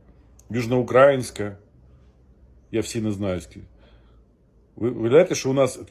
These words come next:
плюс ми наставили кучу вітряків, е, с-, сонячні панелі. Скільки у нас електроенергії був п-, п-, переізбиток?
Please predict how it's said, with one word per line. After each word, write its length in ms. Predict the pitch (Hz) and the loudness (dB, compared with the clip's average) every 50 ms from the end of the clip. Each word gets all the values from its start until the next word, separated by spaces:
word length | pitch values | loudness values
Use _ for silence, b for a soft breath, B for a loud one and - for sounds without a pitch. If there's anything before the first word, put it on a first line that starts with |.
| _ _ _ - | _ _ _ 0
плюс 220 | 147 151 143 - | 0 0 0 0
ми 100 | 143 135 | -4 -4
наставили 580 | 131 127 135 127 - - 139 135 135 135 131 120 | -4 -4 -4 -6 -2 2 4 4 4 4 2 0
кучу 320 | - - 135 127 - 123 | -2 -6 -8 -6 -4 -4
вітряків, 600 | 131 127 - 123 131 - - 156 170 180 165 - b b b b b b b b b b _ - | -4 -2 0 -2 -4 -4 -2 -2 -2 -2 -2 -4 b b b b b b b b b b _ -6
е, 20 | 107 | -6
с-, 340 | 98 - - - - - - | -6 -6 -10 -16 -18 -18 -16
сонячні 500 | - - 143 139 135 120 - - 131 127 | -6 -4 -2 -2 -2 -2 -4 -4 -6 -2
панелі. 540 | - 135 135 143 151 170 170 147 113 92 - b b b b b b b b b _ _ _ _ _ _ _ _ _ - _ _ _ - - | 0 0 0 2 2 2 2 2 0 0 -2 b b b b b b b b b _ _ _ _ _ _ _ _ _ -20 _ _ _ -20 -18
Скільки 380 | - - - 147 165 160 160 | -18 -8 0 2 2 4 4
у 40 | 139 | 2
нас 140 | 127 113 - | 0 0 0
електроенергії 520 | 127 123 - 127 123 127 147 156 127 123 | -2 -2 -2 -2 -2 0 0 0 0 0
був 160 | 123 123 104 - | -2 -4 -6 -4
п-, 180 | - 135 135 | -4 -6 -6
п-, 180 | - - - - - | -6 -8 -16 -20 -4
переізбиток? 580 | - 139 139 143 139 120 120 143 143 - 113 - | 0 2 2 2 2 0 0 -2 0 0 -4 -6